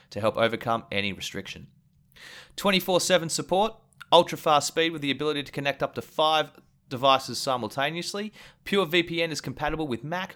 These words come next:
Windows, Android, iPhone, Linux, Chrome, Firefox, and any other device you can imagine throwing at it. Lucky listeners of the Fifth Quarter podcast could experience Pure V P N for as little as two dollars eighty-eight a month with a full thirty-one day money-back guarantee.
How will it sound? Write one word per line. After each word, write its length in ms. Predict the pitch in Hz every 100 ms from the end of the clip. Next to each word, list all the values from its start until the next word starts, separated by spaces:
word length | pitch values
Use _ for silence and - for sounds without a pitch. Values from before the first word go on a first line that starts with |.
| -
Windows, 540 | 147 170 170 170 165
Android, 500 | - 160 170 175 170 -
iPhone, 520 | 139 143 - 156 143
Linux, 480 | 147 151 156 156 -
Chrome, 400 | - 156 156 156
Firefox, 720 | - - 160 156 151 160 156 -
and 80 | - -
any 200 | 170 156
other 140 | 143
device 420 | 120 101 120 123
you 60 | -
can 100 | 107
imagine 380 | 101 113 117 104 -
throwing 320 | 110 95 90
at 120 | 85
it. 100 | 82 _ _ _ _ _ _ - - - - -
Lucky 260 | 143 160
listeners 400 | 147 160 - 160
of 80 | 143
the 60 | 127
Fifth 240 | 165 147
Quarter 240 | - 147
podcast 540 | - 165 156 180 160 -
could 100 | 139
experience 480 | - - 151 147 135
Pure 320 | - 170 165
V 180 | 156 156
P 200 | 156 156
N 160 | 170
for 140 | 151 143
as 100 | 139
little 180 | 165 143
as 120 | -
two 340 | - 220 220
dollars 400 | 185 180 170 160 -
eighty-eight 400 | 156 160 156 151
a 40 |
month 520 | 135 127 139 113 - - - - - -
with 100 | 120
a 40 |
full 440 | - - 185 196
thirty-one 600 | 185 - 170 156 147 143 131
day 240 | 131 131
money-back 600 | 123 127 127 - 113 -
guarantee. 640 | 113 107 104 101 95 85